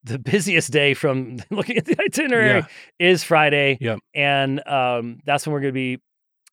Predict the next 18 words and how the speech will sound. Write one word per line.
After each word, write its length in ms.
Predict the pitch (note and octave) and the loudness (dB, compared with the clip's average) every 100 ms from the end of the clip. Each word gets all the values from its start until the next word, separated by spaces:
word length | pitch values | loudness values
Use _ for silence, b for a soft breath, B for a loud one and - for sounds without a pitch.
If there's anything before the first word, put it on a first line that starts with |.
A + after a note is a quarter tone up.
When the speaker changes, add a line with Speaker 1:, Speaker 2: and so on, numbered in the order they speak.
| C#3+ | -4
Speaker 1:
debating 720 | E3 F3 A3 A3 G#3 G3 - _ E3+ | 0 2 2 4 2 0 -6 _ -16
Paedo 260 | - G#3+ B3+ | -2 0 2
Communion. 480 | A3 G3 F#3+ F#3 E3+ | 0 0 0 0 -2
And 200 | D#3 D3+ | -2 -4
the 80 | C#3 | -2
reason 480 | D#3 A3 G3+ A3 | -2 -2 -2 -4
that 120 | F3+ D#3 | 0 0
I 140 | D3 | 2
even 180 | D3+ C#3 | 0 0
brought 220 | C3+ C3 | -2 0
that 80 | B2 | -2
up, 120 | A2+ | -4
'cause 120 | B2 | -4
I 120 | C3 E3 | 0 0
did 200 | C#3 B2+ | 0 -2
bring 200 | A#2 A2 | -4 -4
that 120 | F2+ | -8
up, 140 | F#2+ | -12